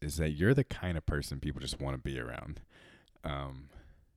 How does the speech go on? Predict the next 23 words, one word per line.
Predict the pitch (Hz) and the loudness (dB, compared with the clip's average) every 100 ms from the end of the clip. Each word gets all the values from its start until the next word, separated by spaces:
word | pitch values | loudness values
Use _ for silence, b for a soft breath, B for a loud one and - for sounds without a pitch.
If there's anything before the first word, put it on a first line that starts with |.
| - | -6
you | 92 | 0
know, | 90 | 0
you | |
bring | 80 101 98 | 4 2 2
ener-, | 80 85 87 | 2 2 2
you | |
brought | 80 90 80 | 4 4 4
a | |
ton | - - 113 | 2 2 2
of | - | 4
energy | 82 78 78 | 2 4 2
to | 71 | 2
Vector | 67 67 71 | 0 -2 -2
Vest. | 69 69 73 | 0 0 0
You | |
made | 78 95 | 2 4
work | 80 78 - | 6 4 2
fun. | - 73 71 71 71 B B B B B B - | -2 0 2 0 -4 B B B B B B 0
I, | 78 82 - | 2 2 2
I | 78 82 87 87 80 - - | 2 4 6 4 2 0 0
set | - 78 | 2 4
a | 73 | 4
goal | 76 76 76 71 71 | 6 6 8 6 2